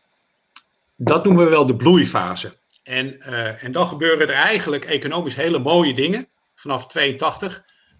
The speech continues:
Eh, het begint eigenlijk heel slecht. Hè, ik, eh, dat was heel mooi. Ik vertelde dit verhaal een keer ergens op een, eh, business meeting een paar jaar geleden. En toen zat er een advocaat tegenover aan tafel. En die, nou, die was,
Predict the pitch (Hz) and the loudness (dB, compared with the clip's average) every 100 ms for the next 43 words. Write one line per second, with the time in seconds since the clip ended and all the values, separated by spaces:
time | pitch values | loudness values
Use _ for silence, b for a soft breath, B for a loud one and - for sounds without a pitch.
0 | _ - 123 110 - 104 113 214 170 156 | _ -12 -8 -8 -8 -8 0 0 2 0
1 | 131 135 123 123 - 127 95 - - _ | 0 -4 -2 -2 -2 -4 -6 -10 -20 _
2 | _ _ _ _ 135 - 120 120 120 117 | _ _ _ _ -10 -8 -10 -8 -8 -8
3 | 110 117 123 117 131 151 131 160 175 175 | -6 -4 -4 -2 -2 0 2 2 2 0
4 | 139 - - 180 160 147 135 - 123 160 | -6 -6 0 0 2 -2 -4 -2 2 2
5 | 165 143 120 156 147 - 143 123 120 - | 2 -2 -8 0 0 2 2 2 -2 -8
6 | 117 123 123 113 98 160 175 175 - 151 | -10 -10 -8 -8 -2 0 0 -4 -6 -8
7 | 165 156 143 113 147 135 120 - 127 170 | -8 -12 -12 -2 2 2 0 0 2 2
8 | 175 180 _ _ _ _ _ _ _ - | 0 -4 _ _ _ _ _ _ _ -4
9 | 127 135 110 - 180 143 - 127 110 - | -2 -2 2 2 2 -2 -6 -10 -10 -14
10 | _ _ _ - 147 - 104 - 208 180 | _ _ _ -4 -4 -4 -14 -4 -2 -2
11 | 180 - 185 170 165 165 160 139 156 139 | -6 -4 -2 -2 -4 -2 -2 -4 -6 -6
12 | 131 156 151 147 175 175 127 123 127 127 | -2 0 2 0 -2 -4 -6 -4 -6 -8
13 | - 113 107 113 131 - - | -12 -12 -6 -2 0 -2 -6